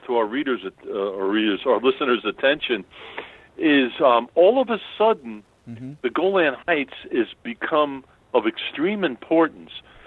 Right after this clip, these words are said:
Speaker 1: Now, usually it's Jerusalem.
Speaker 2: Mm-hmm.
Speaker 1: And, um, the Israelis are going to build three hundred, five hundred, a thousand, like, units, apartments in, uh, East Jerusalem, and the world goes crazy.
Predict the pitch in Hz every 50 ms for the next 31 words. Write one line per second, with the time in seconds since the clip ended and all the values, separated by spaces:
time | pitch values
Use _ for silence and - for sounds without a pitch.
0 | - _ _ - 151 143 139 139 135 139 165 220 254 262 240 - 233 196 160 143
1 | 131 127 123 123 131 - - 143 - - - - 135 131 147 196 233 233 - 135
2 | 98 85 78 76 _ _ _ _ _ _ _ _ _ - - _ _ - 120 110
3 | 117 131 147 160 _ - - - 156 139 135 135 131 127 127 123 120 120 120 117
4 | 113 110 107 110 113 _ - 135 131 123 110 - 135 156 185 202 202 202 175 -
5 | 131 117 123 139 139 139 135 - 139 127 - - 131 131 135 139 135 127 - -
6 | - 127 131 131 123 131 127 123 127 131 127 _ - 110 117 127 127 117 131 127
7 | 127 120 127 123 113 104 - - 120 113 117 123 127 110 117 117 117 113 - _
8 | _ _ - - - - - _ _ _ - 120 117 - - 113 110 107 120 127
9 | 127 123 127 123 - - - - - - - - - 131 107 95 92 - - -
10 | 123 123 - 127 127 127 117 - - - _ - - - - _ - - - -
11 | _ - 120 117 110 113 127 - - 143 139 127 - 147 107 110 127 - 160 143
12 | - - - 123 117 123 131 143 - 131 123 117 117 120 - - 127 113 110 107
13 | 104 110 123 139 147 151 139 127 - 123 120 - - - - 117 117 113 104 -
14 | 85 76 -